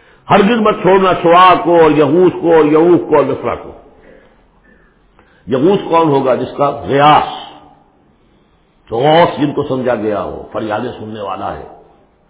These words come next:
اور ہماری فریاد رسی کر سکتا ہے، یغوث۔ یہ اس کے بارے میں تحقیق یہی ہے کہ یہ بھی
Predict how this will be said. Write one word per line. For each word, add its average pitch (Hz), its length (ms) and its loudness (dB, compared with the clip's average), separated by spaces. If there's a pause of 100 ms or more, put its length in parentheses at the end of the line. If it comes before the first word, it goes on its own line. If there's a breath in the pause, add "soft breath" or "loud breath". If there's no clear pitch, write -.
(680)
اور 110 140 -2
ہماری 131 440 0
فریاد 120 320 0
رسی 113 300 -6
کر 107 120 -10 (100)
سکتا 101 320 -14
ہے، 78 100 -16 (400)
یغوث۔ 101 640 -10 (920 soft breath)
یہ 165 120 4
اس 165 120 0
کے 170 60 -4
بارے 175 240 2
میں 175 160 -2
تحقیق 160 380 -4
یہی 165 320 0
ہے - 80 -2
کہ 143 140 -6
یہ 147 180 0
بھی 131 280 -6